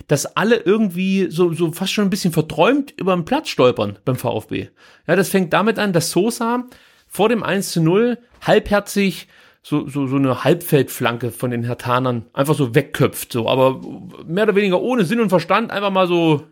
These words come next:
wie, wie so Siebenjährige, die zum ersten Mal einen Ball auf den Kopf bekommen. So, und, und dieser Ball landet dann bei Lazaro. So, der nimmt dann Speed auf, das geht für Aogo schon mal viel zu schnell. Also in dem Moment, wo Aogo schnallt, dass Lazaro auf ihn zukommt,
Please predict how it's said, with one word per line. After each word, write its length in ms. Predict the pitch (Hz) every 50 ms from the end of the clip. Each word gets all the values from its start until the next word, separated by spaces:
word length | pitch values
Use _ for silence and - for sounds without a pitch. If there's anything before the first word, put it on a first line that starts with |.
| _ _
wie, 200 | 147 147 180 - - - - - - - _
wie 120 | 180 220 233
so 160 | 214 196 160
Siebenjährige, 920 | 131 110 110 117 127 190 208 180 165 139 127 120 120 117 110 117 110 - -
die 80 | 147 135
zum 140 | 151 175
ersten 240 | - 180 196 - -
Mal 80 | 175 156
einen 80 | 139
Ball 140 | 139 147 160
auf 140 | 151 131 120
den 40 | 117
Kopf 220 | - 127 107 -
bekommen. 380 | - 123 107 113 110 104 107 - - - - - - - -
So, 180 | - 143 139
und, 240 | 131 131 131 131 -
und 180 | - 143 135 143
dieser 220 | 208 202 233 208
Ball 380 | 147 156 147 151 196 233 233 - -
landet 420 | 127 135 165 202 208 214 165 170
dann 320 | 165 170 180 175 160 - -
bei 320 | 160 156 160 160 156 160
Lazaro. 640 | 160 147 139 135 - - 143 135 123 113 110 - - _ - - - - - - - _
So, 160 | - 143 131 120
der 600 | - - - 208 185 220 226 214 233 277 359 - _ _ _ _ _ _
nimmt 180 | - 175 214 -
dann 160 | 214 180 156
Speed 380 | 156 - - - 247 269 - -
auf, 360 | - 127 160 214 226 - - _ _ _ _ _ _
das 140 | 151 143 -
geht 160 | 196 214 165
für 140 | 185 180 170
Aogo 300 | 151 170 185 185 185 170
schon 120 | 175 170
mal 100 | 160 143
viel 160 | - 156 151
zu 100 | 151 -
schnell. 260 | - - 120 - - -
Also 180 | - 135 139 156
in 80 | 165 165
dem 100 | 214 233
Moment, 260 | 233 214 220 214 180
wo 100 | 185 175
Aogo 340 | 165 - - 240 226 233 208
schnallt, 360 | - - 175 180 202 196 185
dass 120 | 170 160
Lazaro 460 | 175 151 151 - 170 180 190 180 180
auf 160 | - - 156 156
ihn 100 | 143 135
zukommt, 640 | - - 269 262 - 135 117 - - - - -